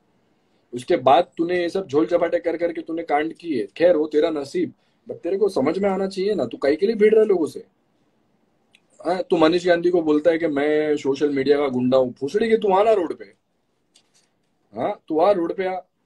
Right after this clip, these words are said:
अगर तेरे को मैंने मेरे एरिया के लड़कों से नहीं पिटवाया ना, तो मेरा नाम भी हमदान नहीं है, बहुत मारेंगे तेरे को,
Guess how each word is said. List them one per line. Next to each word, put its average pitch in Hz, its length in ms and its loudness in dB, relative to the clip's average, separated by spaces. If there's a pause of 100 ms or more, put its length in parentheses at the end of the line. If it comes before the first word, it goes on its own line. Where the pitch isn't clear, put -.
अगर 151 180 0
तेरे 160 220 -6
को 180 80 -6
मैंने 160 200 -2
मेरे 165 340 -2
एरिया 151 220 -2
के 190 60 -2
लड़कों 165 260 -2
से 170 80 -6
नहीं 156 140 -4
पिटवाया 117 360 -4
ना, 160 80 -2
तो 175 80 -10
मेरा 151 200 -4
नाम 160 160 -4
भी 160 100 -14
हमदान 127 360 -8
नहीं 113 140 -18
है, 104 80 -20
बहुत 185 340 0
मारेंगे 113 280 -4
तेरे 95 180 -20
को, 87 160 -20